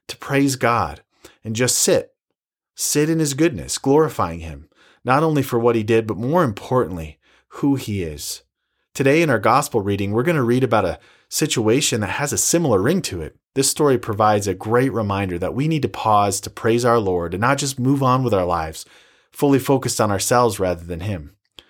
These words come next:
So in Luke seventeen eleven through nineteen, uh, today we see this story about Jesus and the ten lepers. The lepers, uh, when they came across Jesus, were standing at a distance, as was required for the lepers in this time.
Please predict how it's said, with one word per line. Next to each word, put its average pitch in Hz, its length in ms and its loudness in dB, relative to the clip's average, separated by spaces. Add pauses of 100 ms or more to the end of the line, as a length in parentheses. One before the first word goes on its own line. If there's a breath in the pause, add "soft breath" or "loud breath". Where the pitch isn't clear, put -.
(480 soft breath)
So 127 180 -2
in 113 120 0
Luke 175 260 2
seventeen 123 640 0
eleven 104 340 0
through 98 140 -8
nineteen, 95 600 -6 (380 soft breath)
uh, 73 200 -10 (180)
today 123 300 4
we 120 140 0
see 117 240 -2
this 107 200 0
story 127 340 2
about 101 240 0
Jesus 139 520 0
and 95 280 -6
the 85 60 -6
ten 120 400 -4
lepers. 101 580 -4 (480 soft breath)
The 117 100 0
lepers, 117 540 2
uh, 104 140 2
when 117 160 2
they 110 100 0
came 127 160 0
across 110 380 0
Jesus, 120 380 -2
were 95 100 -4
standing 117 480 0
at 98 80 0
a 95 40 0
distance, 90 520 -4
as 107 280 0
was 98 200 -6
required 104 600 2
for - 140 -10
the 87 100 -4
lepers 85 360 -4
in 85 80 -10
this 76 120 -8
time. 85 360 -14